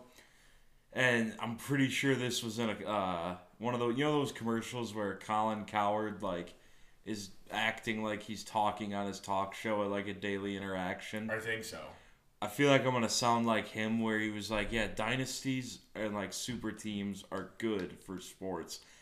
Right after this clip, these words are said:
Speaker 1: If the Lakers lose, I'm gonna be a lot less interested in watching, like, the Western Conference,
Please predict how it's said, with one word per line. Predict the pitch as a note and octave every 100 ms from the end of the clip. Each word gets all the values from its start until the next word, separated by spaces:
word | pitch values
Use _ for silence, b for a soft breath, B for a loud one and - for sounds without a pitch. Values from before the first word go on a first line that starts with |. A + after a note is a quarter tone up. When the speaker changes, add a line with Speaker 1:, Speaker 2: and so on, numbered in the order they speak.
| B B B
Speaker 1:
If | D#3+ F3
the | G3
Lakers | D3 C#3+ C#3+ C#3 A2+ G#2
lose, | A2 B2+ D3 A#2 -
I'm | A#2
gonna | C3 A#2+
be | A#2+ A#2 A2+ G2+
a | G2
lot | G#2 A#2 A#2 G#2+
less | A#2 G#2+ -
interested | A2+ G#2+ G#2 - A2+ G#2+ G2+
in | G2+ A2
watching, | G#2+ G#2+ G#2+ G#2+ G#2
like, | G2+ G2
the |
Western | G2+ A2+ A2+ - G2+ F#2
Conference, | G2+ F#2+ F2+ G2+ F#2 -